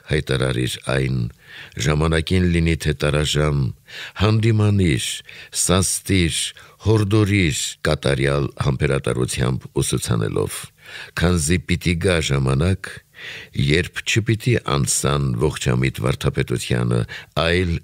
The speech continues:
յուրաքանչյուր նստիր ցանկությունների, ուսուցանողներ պիտի հավաքի իր շուրջը, իր ականջներին հաճելի բաներ լսելու մարմաջով, և նրանք ականջները պիտի դարձնեն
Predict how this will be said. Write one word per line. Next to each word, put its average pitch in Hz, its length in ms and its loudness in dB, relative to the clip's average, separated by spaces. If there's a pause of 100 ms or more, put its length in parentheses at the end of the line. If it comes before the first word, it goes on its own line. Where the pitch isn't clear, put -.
(160)
յուրաքանչյուր 80 800 2
նստիր 71 420 0
ցանկությունների, 67 800 0 (880)
ուսուցանողներ 101 960 2
պիտի 73 240 2
հավաքի 76 480 2
իր 73 160 0
շուրջը, 80 460 2 (520)
իր 110 300 2 (160)
ականջներին 87 800 0
հաճելի 78 460 0
բաներ 71 400 0
լսելու 64 400 0
մարմաջով, 62 720 -2 (760)
և 82 300 0
նրանք 101 480 0 (240)
ականջները 87 580 0
պիտի 80 300 0
դարձնեն 80 500 0